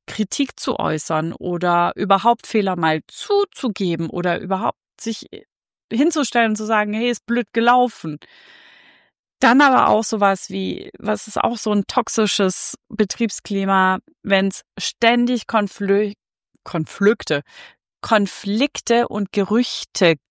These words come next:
gibt. Also wenn's wirklich diesen Büroflurfunk gibt und du hörst schon auf eine Meile, „Hey, da geht wieder einer rum oder mehrere und jetzt geht's wieder um die Annalisa oder die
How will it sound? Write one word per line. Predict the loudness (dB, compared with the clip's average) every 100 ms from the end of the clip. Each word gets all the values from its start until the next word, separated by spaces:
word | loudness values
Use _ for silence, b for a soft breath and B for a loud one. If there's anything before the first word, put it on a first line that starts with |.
| _
gibt. | -6 -6 _ -10 -6
Also | -4 0
wenn's | 0 0 -2
wirklich | -4 -2 -4
diesen | -4 -4 -4 -4
Büroflurfunk | -2 -2 -2 -8 -2 2 2 0 0 4 6 4 2 -6 0 2 2 0 -14 -4
gibt | -4 -4 -16 B B B B
und | -2 0
du | 2
hörst | 2 2
schon | 0 0 0
auf | 0 -2
eine | -6 -6
Meile, | -6 -4 -4 -2 -2 0 0 -2 b b b b b b b _ _
„Hey, | 4 4 4
da | 2
geht | 2 -2 -2
wieder | 2 2 2 -4 _ _ _
einer | 0 2 0
rum | 0 0 0 0
oder | -2 -2
mehrere | -2 -2 -2 -2 0 2 2 0
und | -4 -4 -6 -10 -20 _
jetzt | -4 -4 -2
geht's | -6 -6 -6
wieder | 0 0 0
um | -2 -4
die | -4 -6 -6 -8 0
Annalisa | 2 2 2 0 2 4 6 6 4
oder | 0 -4 -2 0 2 0
die | -4 -8 -8 -6 -8